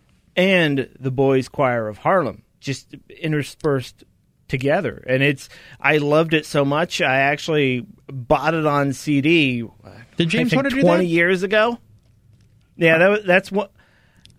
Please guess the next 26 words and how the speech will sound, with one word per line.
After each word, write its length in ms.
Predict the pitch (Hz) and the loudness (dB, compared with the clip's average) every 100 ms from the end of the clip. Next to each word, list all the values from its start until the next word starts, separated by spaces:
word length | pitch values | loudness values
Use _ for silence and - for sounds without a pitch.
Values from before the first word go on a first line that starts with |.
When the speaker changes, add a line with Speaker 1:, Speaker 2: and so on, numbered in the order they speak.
| _ - | _ -2
Speaker 1:
my, 180 | 165 | 0
my 180 | 175 170 | 2 0
two 260 | 175 208 233 | 0 0 0
favorite 500 | - 214 214 214 165 | 2 4 4 -2 -2
movies 500 | 170 160 160 160 156 | 0 2 2 0 0
when 140 | 151 | -4
it 60 | - | -4
comes 260 | 139 139 | -4 -4
to 100 | - | -4
music 460 | 139 131 127 127 - 127 | -2 0 -2 -4 -6 -4
are 180 | 123 | -4
Glory 760 | 117 113 135 135 131 131 131 135 _ _ _ _ | -2 0 2 4 4 0 -2 -6 _ _ _ _
and 460 | 123 127 120 120 110 | -2 0 0 -2 -4
Braveheart, 680 | 120 131 131 127 - 110 - - | -4 0 2 0 -4 -10 -12 -16
and 360 | - 120 117 113 | -10 -6 -6 -6
they're 160 | 113 143 | -2 2
Speaker 2:
Hmm. 40 | |
Speaker 1:
both 240 | 131 131 - | 2 2 -2
Horner 360 | 143 135 123 | -4 -2 -2
scores. 580 | 113 - 117 104 101 95 _ | -6 -10 -8 -6 -8 -12 _
And 440 | 113 110 107 - - | -14 -12 -14 -18 -20
I, 160 | 110 113 _ _ _ | -20 -20 _ _ _
this 320 | 160 185 185 | 0 2 2
is 160 | 233 - | -4 -2
<laughs> 0 | |
why 200 | 214 147 | 0 0